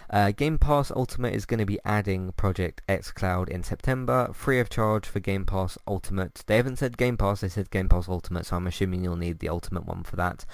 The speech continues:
Um, I think that's quite a good idea to kind of just add it in for free. I think some people were, uh, interested to see, like, "Okay,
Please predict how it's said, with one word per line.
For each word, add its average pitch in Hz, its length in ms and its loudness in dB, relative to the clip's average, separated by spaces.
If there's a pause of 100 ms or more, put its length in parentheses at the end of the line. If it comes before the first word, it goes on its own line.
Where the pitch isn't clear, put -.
(400)
Um, 113 460 4
I 135 100 0
think 156 200 0
that's 156 120 4
quite 151 200 0
a - 20 -4
good 160 160 4
idea 156 360 4
to - 160 -4
kind 107 200 0
of 104 80 0
just 110 160 0
add 110 160 4
it 117 100 4
in 113 100 -2
for 107 120 0
free. 139 340 2
I 113 40 6
think - 240 6
some 104 140 -4
people 101 260 2
were, 95 420 4 (340)
uh, 95 240 2
interested 101 460 2
to 98 80 0
see, 98 200 2
like, 92 200 4
"Okay, 92 420 2